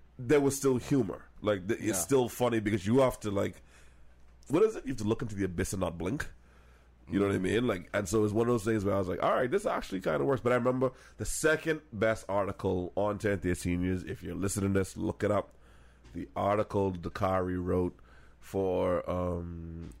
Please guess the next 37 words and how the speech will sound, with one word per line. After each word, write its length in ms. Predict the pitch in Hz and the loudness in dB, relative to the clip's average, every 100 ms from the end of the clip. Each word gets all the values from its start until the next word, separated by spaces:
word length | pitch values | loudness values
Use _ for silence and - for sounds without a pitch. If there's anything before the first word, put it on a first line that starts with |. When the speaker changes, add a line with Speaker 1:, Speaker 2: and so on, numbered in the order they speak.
| - | -14
Speaker 1:
one 220 | 78 92 | -4 -2
of 100 | 92 | 0
our 160 | 90 87 | 0 -2
friends, 560 | - 95 92 92 90 | -2 -2 0 -2 -4
uh, 220 | 85 87 87 | -2 -2 -2
Miles 420 | 92 90 92 - | -2 -2 -2 -2
Monroe's, 540 | 95 90 90 90 82 | -2 2 2 0 -4
uh, 260 | - 82 85 | -4 -2 -2
son. 480 | - - 92 87 87 | -4 -2 0 -2 -6
If 120 | 82 | -6
you 60 | 90 | -6
look 200 | 92 98 | -4 -4
it 60 | |
up, 100 | 92 - - | -4 -6 -12
the 80 | |
story, 420 | 90 - 101 98 95 | -10 -2 2 2 0
but 160 | 92 - | -2 -4
it's 160 | 92 | -4
in 140 | 104 107 | -2 0
the 80 | 98 | 0
articles. 480 | 98 92 - 98 90 | 0 -2 -2 -4 -4
It's 140 | 82 | -6
extremely 920 | 85 92 - - - - 120 127 117 | -6 -8 -12 -14 -12 0 2 4 4
well 180 | 107 95 | 4 4
written. 300 | 92 - 92 - - - - - | 0 -2 -8 -10 -18 -20 -14 0
I 80 | 117 | 2
remember 360 | 113 151 170 | 4 4 4
it's 120 | 151 | 2
well 200 | 104 120 | 4 4
written 260 | 117 110 113 | 4 0 -2
because 260 | 107 107 101 - - - | -2 -2 -4 -8 -20 0
I 180 | 127 220 | 4 6
wrote 300 | 208 147 135 | 6 4 4
an 60 | |
<laughs> 120 | 170 160 | 2 2
article 360 | 143 - 151 | -2 -2 -2
for, 300 | - 135 151 | 0 2 2